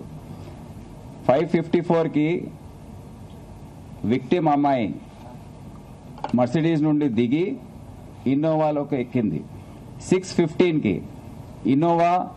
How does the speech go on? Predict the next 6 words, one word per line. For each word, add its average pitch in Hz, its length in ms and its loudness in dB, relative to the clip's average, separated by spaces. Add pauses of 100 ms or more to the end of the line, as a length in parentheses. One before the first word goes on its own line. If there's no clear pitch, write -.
(920)
ఆ 131 40 6
బేకరీని 147 1120 2
వదిలేసి 139 580 2
బయటికి 139 360 2
వెళ్ళింది. 80 360 0 (1700)
దాంట్లో 151 720 4